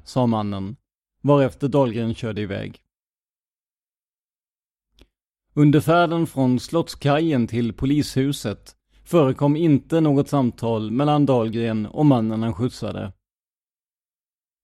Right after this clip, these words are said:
När man kom fram till polishuset underströk mannen att han ville köra ner i polishusets garage,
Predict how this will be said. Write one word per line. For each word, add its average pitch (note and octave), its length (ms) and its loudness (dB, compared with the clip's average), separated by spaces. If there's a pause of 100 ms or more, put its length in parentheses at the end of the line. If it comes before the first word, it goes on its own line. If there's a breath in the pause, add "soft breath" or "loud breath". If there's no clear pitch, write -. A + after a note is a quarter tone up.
(120)
När C3+ 180 4
man C3 140 6
kom D3 160 0
fram D#3+ 300 0
till D3+ 100 -2
polishuset C3 1040 -2
underströk C#3+ 640 2
mannen A2 420 0
att A#2 180 -6
han B2 120 2
ville A#2+ 160 0
köra C3+ 240 0
ner A2+ 300 0
i A2 140 -6
polishusets B2 840 -2
garage, C3+ 460 0